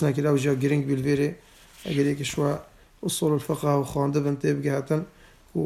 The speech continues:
فەسڵێکی مهم لڤێرێ ناو دەرسی دا بەحەس کرد بی. چکو گوهندێکی شوانە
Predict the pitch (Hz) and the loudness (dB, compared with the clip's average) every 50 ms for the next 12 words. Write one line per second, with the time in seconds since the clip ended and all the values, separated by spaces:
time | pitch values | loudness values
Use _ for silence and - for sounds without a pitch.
0 | 156 156 143 - - - 151 143 - - 147 143 135 151 143 139 139 135 135 147 | -2 -4 -6 -6 -4 -4 -2 -2 -2 -2 -2 -2 0 0 0 0 0 0 0 0
1 | 151 160 - - 139 143 131 127 143 147 143 143 139 139 143 139 131 131 139 131 | 0 0 -2 -4 -4 -4 -2 0 2 2 2 2 2 0 0 0 0 0 -2 -2
2 | - - 170 156 147 135 139 117 131 123 - - 143 131 135 131 131 131 127 131 | -2 -2 0 0 0 0 0 -2 -2 -4 -2 0 2 2 2 4 4 2 2 2
3 | 127 127 - - - - - - - - - - - 160 143 147 147 156 160 156 | 0 -4 -10 -20 -20 -20 -20 -20 -20 -16 -8 -4 -2 0 2 4 4 4 4 4
4 | 147 143 135 - - 160 156 151 151 | 2 2 0 0 2 2 4 4 2